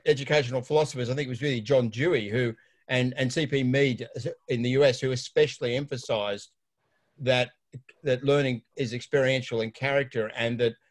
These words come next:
exposing students of all ages to a, a succession of, ex-, of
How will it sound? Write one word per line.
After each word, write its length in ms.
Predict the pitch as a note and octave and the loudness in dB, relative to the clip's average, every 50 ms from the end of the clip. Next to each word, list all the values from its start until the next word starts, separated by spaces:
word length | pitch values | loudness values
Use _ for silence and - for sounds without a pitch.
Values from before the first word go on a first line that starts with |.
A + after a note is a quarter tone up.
| _ _ | _ _
exposing 520 | - - - - D3+ D3 C#3+ A#2+ C3 A#2+ | -20 -6 2 6 6 6 6 4 0 -6
students 340 | A2+ - - C#3 B2+ A#2 G#2+ | -8 -6 -6 -6 -4 -4 -4
of 80 | A#2+ A2 | 0 2
all 240 | C3+ E3+ F#3 C#3+ G#2+ | 2 4 4 4 2
ages 320 | G#2+ G#2+ A2 B2+ B2 - | 0 0 -2 -4 -4 -6
to 400 | - - - C3+ B2 A#2+ A#2 A2+ _ _ _ _ _ _ _ _ - | -6 -4 -2 0 0 0 -2 -6 _ _ _ _ _ _ _ _ -8
a, 80 | - C3 B2+ - - | -8 -8 -8 -10 -12
a 80 | - - | -10 -10
succession 800 | B2+ - - D3 C#3 B2 - - - E3+ E3 D#3 - D#3 D3 C3 | -10 -10 -10 -10 -10 -10 -6 2 4 4 4 4 2 -2 0 0
of, 120 | B2 A#2+ | 0 -2
ex-, 200 | B2 A#2+ - - _ - | -4 -8 -10 -16 _ -6
of 220 | - C3 A#2 G#2 | -2 -2 -2 -2